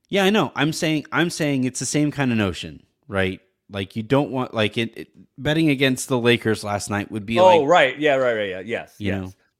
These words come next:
Speaker 2: The, the
Speaker 1: um,
Speaker 2: phrase in dominoes is "not all money is good money."
Speaker 1: Yeah.
Speaker 2: Right? 'Cause if you, if you take, if you get a little money, if you, if you, if you get a little money, you score some points, you might be opening it up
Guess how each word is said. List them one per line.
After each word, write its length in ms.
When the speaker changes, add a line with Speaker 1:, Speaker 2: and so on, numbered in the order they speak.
Speaker 2:
The, 100
the 120
Speaker 1:
um, 80
Speaker 2:
phrase 280
in 120
dominoes 560
is 180
"not 260
all 140
money 280
is 120
good 220
money." 320
Speaker 1:
Yeah. 240
Speaker 2:
Right? 240
'Cause 140
if 140
you, 220
if 100
you 100
take, 300
if 140
you 60
get 180
a 20
little 160
money, 220
if 100
you, 160
if 180
you, 300
if 140
you 80
get 140
a 20
little 160
money, 200
you 120
score 280
some 200
points, 500
you 140
might 260
be 140
opening 400
it 100
up 240